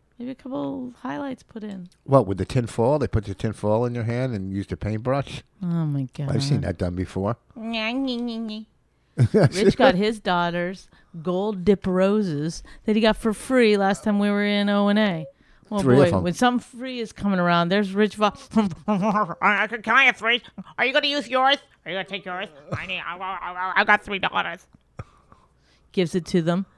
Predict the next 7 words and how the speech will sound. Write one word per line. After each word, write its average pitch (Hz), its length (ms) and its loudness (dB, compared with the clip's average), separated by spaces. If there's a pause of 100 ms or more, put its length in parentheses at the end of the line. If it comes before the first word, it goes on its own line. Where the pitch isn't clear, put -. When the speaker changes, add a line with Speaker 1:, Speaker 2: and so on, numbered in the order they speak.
(180)
Speaker 1:
And 294 180 2
then 320 180 2
make 311 200 0
sure 311 280 -8
that, 285 160 -10 (180)
that's 170 200 0
expensive. 208 720 -4